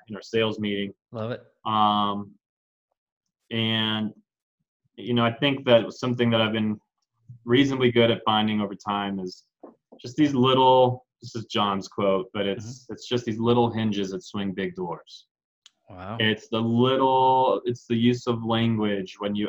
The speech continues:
Speaker 1: add this particular word or listen for this or omit that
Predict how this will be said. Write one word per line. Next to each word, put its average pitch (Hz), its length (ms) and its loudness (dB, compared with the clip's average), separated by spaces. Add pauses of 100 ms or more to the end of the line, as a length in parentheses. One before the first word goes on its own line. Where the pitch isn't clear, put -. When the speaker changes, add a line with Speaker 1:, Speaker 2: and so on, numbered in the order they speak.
Speaker 1:
add 117 220 0
this 110 180 -6
particular 120 680 -2
word 110 480 -2
or 101 160 -4
listen 113 380 -8
for 107 160 -6
this 107 280 -4
or 95 140 -6
omit 107 340 -2 (100)
that 107 320 4